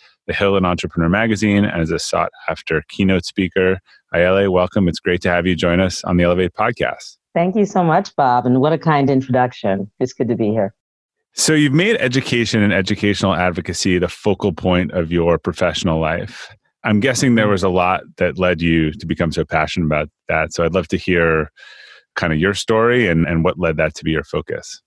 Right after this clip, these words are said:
Speaker 2: Absolutely. Well, you know, I definitely did not start out thinking I wanted to be in education. I actually originally wanted to be a screenwriter.
Speaker 1: <laughs>
Speaker 2: And, uh, after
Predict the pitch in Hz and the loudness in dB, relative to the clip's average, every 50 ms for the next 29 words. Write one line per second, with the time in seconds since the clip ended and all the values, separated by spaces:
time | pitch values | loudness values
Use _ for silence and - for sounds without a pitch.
0 | _ - 139 143 143 139 143 - - 120 120 120 123 110 113 113 110 110 110 110 | _ -6 -4 -4 -4 -4 -6 -6 -6 -4 -2 0 -2 0 0 0 -2 -2 -2 -2
1 | 117 143 139 139 135 135 135 - 147 175 165 160 147 139 139 135 131 127 - - | -2 0 2 2 2 2 2 2 2 2 2 2 2 4 4 2 2 0 0 0
2 | 143 143 143 139 139 139 135 135 123 123 - 156 156 151 - - 214 202 190 185 | 2 2 4 2 2 2 2 2 0 0 0 -2 -2 -2 0 0 2 2 2 2
3 | 147 123 143 135 127 131 131 123 127 139 - - _ - 131 127 123 123 123 120 | 2 0 0 2 2 2 2 2 0 0 -4 -10 _ -8 -6 -4 -2 0 2 2
4 | 120 120 117 113 - - _ - 123 117 101 127 117 110 113 113 110 110 113 113 | 2 2 2 2 0 -2 _ -10 -10 -10 -8 -8 -8 -6 -6 -6 -6 -4 -4 -4
5 | 110 110 107 _ - 123 113 123 117 113 104 117 117 - _ - 143 139 135 131 | -4 -6 -8 _ -12 -12 -10 -8 -8 -8 -8 -10 -10 -12 _ -10 -8 -8 -8 -6
6 | - 117 117 113 127 143 - - - 160 143 127 123 - - - - - - - | -6 -6 -2 -2 -2 -2 -2 -2 0 0 2 2 0 -2 -8 -20 -20 -12 -6 -4
7 | 143 143 190 240 226 254 254 214 180 151 131 131 139 131 131 131 - 127 131 123 | 0 2 2 2 2 2 2 2 2 2 2 2 2 2 0 0 0 0 0 0
8 | 120 - - - 175 190 202 233 233 175 131 107 98 - 69 62 - 135 160 - | 0 -2 -4 -2 0 2 2 4 4 4 4 2 2 0 0 0 0 0 -2 -4
9 | _ - - - - - - - - 135 143 147 139 139 135 135 135 135 131 135 | _ -18 -16 -14 -14 -14 -12 -8 -4 -2 0 2 2 2 2 2 2 2 2 2
10 | - - 135 131 120 123 123 - - - 143 143 151 151 - - - 175 165 156 | 2 2 4 4 4 4 2 2 2 4 4 4 2 0 -4 -2 2 2 4 4
11 | 147 147 143 139 123 | 4 4 2 2 0